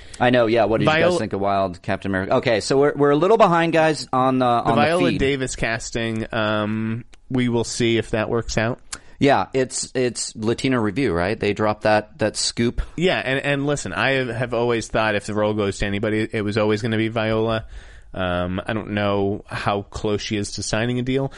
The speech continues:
Speaker 2: I think that the T V show is a serious obstacle. But,
Speaker 1: Right.
Speaker 2: uh, you know, if they don't get her, it'll be Octavia Spencer, so, you know.
Speaker 1: That's my pick, actually, is I wanted
Speaker 2: She's got a
Speaker 1: Octavia.
Speaker 2: little, she's got a little more sass.
Speaker 1: Yeah, I love her sass. Um,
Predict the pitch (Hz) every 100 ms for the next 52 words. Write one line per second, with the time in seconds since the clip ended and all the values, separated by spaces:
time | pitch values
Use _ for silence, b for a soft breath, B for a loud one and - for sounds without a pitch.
0 | B B - 95 107 101 98 110 104 104
1 | - 113 104 104 107 - - 104 104 101
2 | 107 107 - 135 143 180 - B B B
3 | 107 113 110 107 107 123 120 120 127 170
4 | 160 151 135 143 139 143 135 131 127 120
5 | 110 110 107 104 113 104 101 101 95 -
6 | 95 98 98 - 92 92 101 104 98 82
7 | 87 196 - 123 127 147 185 - 180 -
8 | 190 185 117 117 104 123 147 117 95 -
9 | 104 120 123 131 - - 139 127 113 110
10 | 104 - 101 95 - 143 135 101 87 113
11 | 127 131 123 135 - 120 117 135 - 120
12 | 113 104 107